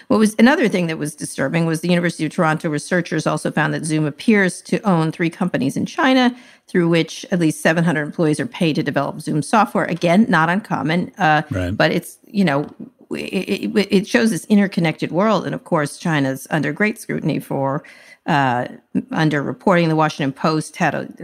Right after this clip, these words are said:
Speaker 1: a terrific story this weekend about the delays.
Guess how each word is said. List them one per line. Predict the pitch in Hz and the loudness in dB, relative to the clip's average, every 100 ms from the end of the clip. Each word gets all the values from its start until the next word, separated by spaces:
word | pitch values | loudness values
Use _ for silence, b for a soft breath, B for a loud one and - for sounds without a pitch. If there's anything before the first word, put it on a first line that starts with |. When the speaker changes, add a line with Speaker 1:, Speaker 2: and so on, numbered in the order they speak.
| 156 - - - | -6 -6 -12 -10
Speaker 1:
a | |
terrific | - 170 160 - | -4 0 0 -2
story | - 170 143 135 | -6 -2 -2 -2
this | 139 - - - | -6 -10 -16 -8
weekend | 151 156 147 143 139 | -2 0 0 0 -2
about | 135 143 147 - 165 | 0 0 0 -4 -6
the | 143 | -4
delays. | 143 139 143 147 143 139 | -2 0 2 2 0 -6